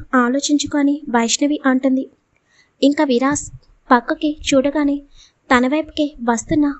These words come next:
విక్రమ్ని చూసి విరాస్ లేచి నుంచోగానే, విక్రమ్ వచ్చి విరాస్కి షేక్ హ్యాండ్ ఇచ్చి, "హలో విరాస్" అని చిన్నగా స్మైల్ ఇస్తాడు. "హలో విక్రమ్, ఏంటి ఇలా వచ్చావు?" అని విరాస్ అంటుంటే, "నథింగ్,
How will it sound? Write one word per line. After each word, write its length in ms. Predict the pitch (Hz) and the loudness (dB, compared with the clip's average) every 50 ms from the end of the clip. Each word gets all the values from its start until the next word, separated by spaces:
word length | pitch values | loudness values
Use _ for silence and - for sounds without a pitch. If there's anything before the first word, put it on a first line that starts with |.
| - - | -8 0
విక్రమ్ని 500 | 226 233 226 - - 294 294 294 311 302 | 2 2 2 2 0 0 2 2 0 0
చూసి 300 | 302 294 277 - - 311 302 _ _ _ _ _ _ _ _ _ - | -2 -4 -2 -2 -2 -4 -4 _ _ _ _ _ _ _ _ _ -2
విరాస్ 440 | 214 226 226 240 277 294 320 - 311 | 2 2 4 4 2 0 -2 -4 0
లేచి 300 | 294 285 277 277 - 294 302 330 311 | 0 0 0 0 -2 -4 -4 -2 -2
నుంచోగానే, 600 | 262 240 233 240 - - 302 302 311 294 294 285 294 294 _ - - - - - _ - - | 0 0 0 0 -2 -2 -2 -2 0 0 0 -2 -2 -4 _ -20 -20 -20 -20 -20 _ -10 0
విక్రమ్ 420 | 208 233 226 - - 302 311 320 | 0 0 0 0 -2 -2 0 0
వచ్చి 260 | 302 294 - - 302 302 302 - - 247 | -2 -2 -2 -2 -4 -4 -4 -6 -6 -2
విరాస్కి 500 | 226 240 240 262 285 294 - - 302 285 294 | 0 0 0 0 -2 -4 -6 -6 -6 -6 -4
షేక్ 260 | - - 269 240 247 262 | -2 0 0 0 -2 -2
హ్యాండ్ 200 | 269 302 294 294 | -2 0 0 0
ఇచ్చి, 200 | 277 - - 285 294 _ _ _ - _ _ - | -2 -4 -6 -8 -10 _ _ _ -20 _ _ -8
"హలో 260 | - 269 247 247 269 285 | 0 0 2 2 2 0
విరాస్" 320 | 302 294 294 285 285 - - - | -2 -2 -2 -4 -6 -8 -4 -2
అని 180 | 285 277 277 294 294 - | 0 0 0 -2 -6 -6
చిన్నగా 340 | - 277 262 262 269 294 294 | -4 0 0 0 0 -2 -4
స్మైల్ 300 | 285 - 285 262 262 262 | -4 -2 -2 -2 -2 -2
ఇస్తాడు. 340 | 269 269 - 285 269 269 254 - _ _ _ _ _ _ _ _ _ _ _ _ _ _ - - - - - _ _ | -4 -6 -6 -6 -6 -6 -6 -12 _ _ _ _ _ _ _ _ _ _ _ _ _ _ -20 -20 -20 -20 -20 _ _
"హలో 260 | - 277 247 240 269 285 | -2 0 2 2 2 0
విక్రమ్, 360 | 311 302 - - 311 294 285 - - - - | -2 -4 -6 -6 -6 -6 -8 -10 -12 -4 -2
ఏంటి 280 | 240 247 262 269 320 311 302 - - | 0 0 0 0 -2 -4 -6 -6 -4
ఇలా 220 | 247 247 240 262 277 294 | -2 0 0 0 0 -2
వచ్చావు?" 360 | 302 294 - - 311 311 - _ _ _ - 277 | -2 -4 -4 -4 -4 -6 -6 _ _ _ -4 0
అని 160 | 285 294 294 | 0 0 2
విరాస్ 340 | 254 240 254 262 294 285 - - - | 0 -2 -2 -4 -4 -6 -8 -4 -2
అంటుంటే, 400 | 254 240 247 247 302 294 294 285 294 - - _ _ - - - - - - 247 | 0 0 0 0 -2 -2 -2 -4 -4 -6 -14 _ _ -20 -20 -20 -20 -10 -2 0
"నథింగ్, 420 | 247 247 240 240 - 302 285 277 | 0 0 0 0 -2 -4 -4 -4